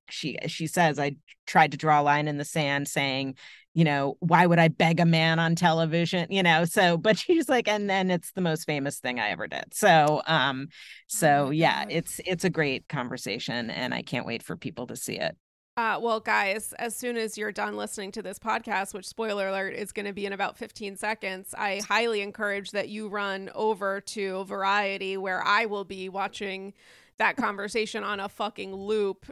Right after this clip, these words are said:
Speaker 2: No joke.
Speaker 1: <laughs>
Speaker 2: Um, Kate Arthur, I've taken way too much of your time. Thanks so much for coming on A G. This conversation has to continue, especially because it originated as a Housewives podcast. And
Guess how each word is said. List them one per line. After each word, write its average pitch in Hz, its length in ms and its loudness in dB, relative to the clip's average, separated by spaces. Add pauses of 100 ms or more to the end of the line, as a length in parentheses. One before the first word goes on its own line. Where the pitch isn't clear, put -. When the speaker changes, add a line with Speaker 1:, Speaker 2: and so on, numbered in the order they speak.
Speaker 2:
No 208 280 -4
joke. 208 480 -2
Speaker 1:
<laughs> - 80 -6
Speaker 2:
Um, 254 400 2 (240)
Kate 359 200 -2
Arthur, 262 480 2
I've 247 160 0
taken 302 300 -6
way 269 160 -2
too 269 140 -10
much 240 160 -4
of 214 100 -8
your 214 120 -4
time. 196 320 -4
Thanks 277 340 -4
so 349 100 -2
much 277 240 -2
for 233 100 -8
coming 214 300 -6
on 196 220 -4
A 190 160 -8
G. 190 220 -10
This 208 180 -10
conversation 294 520 -4
has 269 260 0
to 285 80 -10
continue, 226 520 -6
especially 269 1000 -2 (340)
because 285 960 2
it 247 220 2
originated 247 640 0
as 220 140 0
a 226 100 0
Housewives 247 400 0
podcast. 220 560 0
And 247 400 0